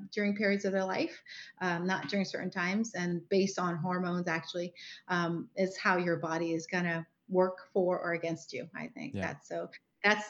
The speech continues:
Speaker 1: it's interesting to see the differences between the two. Um, and so I think that's, I think that's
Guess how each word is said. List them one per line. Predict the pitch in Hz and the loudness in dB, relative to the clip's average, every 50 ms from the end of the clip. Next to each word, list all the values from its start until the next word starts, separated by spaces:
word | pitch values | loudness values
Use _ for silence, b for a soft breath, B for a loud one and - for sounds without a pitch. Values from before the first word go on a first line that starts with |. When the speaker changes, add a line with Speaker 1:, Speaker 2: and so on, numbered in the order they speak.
| - - | -2 2
Speaker 1:
it's | 240 226 226 - - - | 2 2 2 2 4 8
interesting | 247 233 233 254 240 - - 254 233 226 | 8 8 8 8 4 4 6 6 8 8
to | 208 196 | 6 6
see | - - - 262 233 214 196 180 | 2 2 4 4 6 6 4 4
the | 190 185 | 2 4
differences | 190 202 208 - - 160 - - - - 208 180 160 165 - - - - | 2 2 0 0 -4 -6 -6 -6 -6 -2 -2 0 0 -2 -6 -12 -10 -4
between | - 185 185 - - 202 196 185 | -4 -4 -2 -2 0 0 2 0
the | 175 | 0
two. | - - - 214 185 165 165 160 B B B B B B B - | -2 -2 0 2 2 2 0 -4 B B B B B B B -4
Um, | 190 185 180 180 175 165 170 - 175 - _ _ _ _ _ _ _ - - - - - - - - - 285 - - | -2 0 0 0 0 0 0 -2 -2 -4 _ _ _ _ _ _ _ -20 -20 -20 -20 -20 -20 -20 -20 -20 -12 -4 0
and | 202 175 170 175 - | 2 2 2 2 0
so | - - 180 | -2 -2 -2
I | 175 175 | -2 -2
think | 175 - 180 180 180 | -2 -2 -4 -2 0
that's, | 180 170 170 - - - - _ _ _ _ _ _ - - - _ - - | 0 -2 -2 -4 -12 -18 -20 _ _ _ _ _ _ -18 -18 -18 _ -12 -10
I | - 180 | -10 -8
think | - - 190 185 - | -6 -4 -4 -4 -2
that's | 190 180 180 - | -2 -4 -4 -6